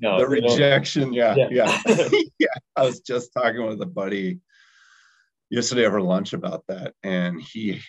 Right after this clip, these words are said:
Speaker 2: it was in that same boat of learning, like, a lot of this <laughs> with any business, any industry, it's, it's a percentage game,
Speaker 1: Yeah.
Speaker 2: and you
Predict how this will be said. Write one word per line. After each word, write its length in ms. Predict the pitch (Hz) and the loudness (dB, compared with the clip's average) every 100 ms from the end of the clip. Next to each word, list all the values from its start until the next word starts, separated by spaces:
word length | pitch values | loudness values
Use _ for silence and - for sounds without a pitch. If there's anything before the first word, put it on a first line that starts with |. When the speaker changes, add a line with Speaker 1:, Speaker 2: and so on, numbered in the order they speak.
| _ - | _ -8
Speaker 2:
it 80 | |
was 180 | 95 92 | -6 -4
in 80 | 98 | -2
that 160 | 92 90 | -2 -2
same 300 | - 98 82 | -2 -4 -2
boat 360 | 90 95 98 - | -2 -2 -4 -4
of 440 | 92 87 85 80 - - _ _ _ - | -4 -2 -6 -10 -18 -20 _ _ _ -18
learning, 600 | 92 92 95 95 92 87 82 | -8 -4 -2 -2 -2 -4 -6
like, 260 | 85 82 - _ _ - | -8 -10 -14 _ _ -14
a 60 | 92 | -6
lot 260 | 90 85 | -2 -2
of 80 | 90 | -2
this 360 | 92 87 - - _ _ - | -2 -4 -8 -16 _ _ -8
<laughs> 240 | - - | -6 0
with 340 | 175 123 120 90 | 0 2 0 -2
any 200 | 98 131 | -2 0
business, 520 | 143 90 82 95 90 90 | -2 -4 -8 -10 -10 -6
any 220 | 113 110 | -4 -4
industry, 440 | 82 80 - 90 | -6 -12 -14 -12
it's, 180 | 175 - - | -12 -14 -12
it's 140 | - | -10
a 100 | 226 | -10
percentage 560 | 185 185 180 196 196 180 | -10 -12 -10 -10 -10 -12
game, 640 | - - _ _ _ - | -20 -20 _ _ _ 0
Speaker 1:
Yeah. 160 | - 92 | 2 2
Speaker 2:
and 260 | 90 90 | 2 -2
you 80 | 90 | -4